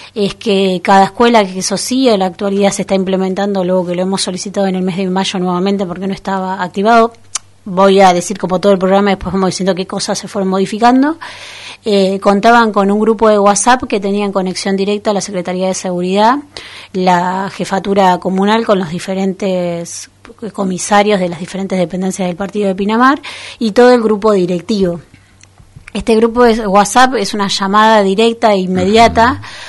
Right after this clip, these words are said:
Speaker 1: a las fuerzas de seguridad, pero en cuestiones que sucedan alrededor de las escuelas. Esto es para trabajar siempre en las eme-, en las inmediaciones de las escuelas. Además de esto, del corredor escolar seguro,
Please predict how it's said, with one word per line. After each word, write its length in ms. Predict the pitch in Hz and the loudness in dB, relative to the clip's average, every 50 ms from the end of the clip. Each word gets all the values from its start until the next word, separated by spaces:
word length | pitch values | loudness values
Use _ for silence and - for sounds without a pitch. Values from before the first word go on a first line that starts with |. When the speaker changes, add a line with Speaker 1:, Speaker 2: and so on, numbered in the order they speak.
| - - - | -18 -8 -4
Speaker 1:
a 120 | - 208 | -2 -2
las 140 | 208 185 - | -2 -2 0
fuerzas 320 | - 226 226 233 240 226 | 0 0 2 2 0 0
de 140 | 226 220 202 | 0 0 0
seguridad, 520 | 196 - 208 202 208 214 220 226 247 262 254 | -2 -2 -2 -2 0 2 2 4 2 2 2
pero 120 | 285 240 220 | 0 -2 -2
en 60 | 208 | -2
cuestiones 440 | - 196 - - - 220 220 220 220 | -2 -4 -4 -2 -2 -2 -2 -2 -2
que 280 | - - 214 220 240 - - - - - | -4 -2 -2 -2 -2 -4 -8 -16 -12 -8
sucedan 560 | - - 202 185 - - 233 233 240 240 220 | -4 -2 -2 -2 0 2 4 4 4 4 4
alrededor 640 | 202 190 185 190 185 185 185 190 202 240 240 220 208 | 2 2 0 -2 -2 0 2 4 4 6 6 6 4
de 100 | 202 196 | 4 2
las 240 | 185 170 - - | 0 -2 -4 -8
escuelas. 640 | 190 - - _ - 190 175 165 165 160 - - - _ _ _ _ _ _ - - - - - - - _ _ _ _ - _ _ - | -12 -14 -6 _ -2 -2 -2 -4 -6 -12 -14 -20 -20 _ _ _ _ _ _ -20 -20 -20 -20 -20 -20 -20 _ _ _ _ -20 _ _ -10
Esto 320 | 208 - - - 226 220 | -10 -4 2 4 6 6
es 180 | 220 233 262 254 | 6 4 2 2
para 280 | - 233 220 226 226 | -2 -2 -2 -2 -4
trabajar 400 | 220 208 190 180 - - 220 220 | -2 0 0 0 0 0 0 0
siempre 320 | 214 - 226 233 233 254 262 | 0 0 0 0 2 2 0
en 100 | 254 233 | 0 0
las 180 | 208 190 - | 0 -2 -2
eme-, 360 | 208 196 196 190 185 208 220 208 | -2 0 0 0 -2 -2 0 0
en 140 | 196 196 185 | 0 0 0
las 180 | 180 175 - | -2 -2 -2
inmediaciones 640 | 190 190 190 185 180 180 175 - - 202 196 196 185 | -2 -2 0 -2 -2 -2 -4 -4 -2 -2 -2 0 -2
de 80 | 190 170 | -2 -6
las 180 | 175 156 - | -6 -8 -12
escuelas. 540 | - 170 - - 180 165 170 175 - - - _ _ | -14 -14 -14 -14 -14 -14 -14 -16 -18 -20 -20 _ _
Además 400 | - 214 214 214 233 262 269 240 | -2 0 0 2 4 2 2 4
de 100 | 254 269 | 4 2
esto, 420 | 247 254 - - 262 247 254 247 | 2 0 0 2 2 4 2 0
del 440 | 202 185 196 190 190 190 185 185 180 | -2 -4 -4 -4 -4 -4 -6 -8 -6
corredor 380 | - 196 185 185 190 196 202 202 | -6 -4 -4 -2 0 0 0 -2
escolar 320 | 196 196 202 180 185 190 | -2 -4 -4 -4 -2 -4
seguro, 500 | 175 - 208 202 226 233 247 254 277 294 | -2 -2 0 2 2 2 4 2 2 0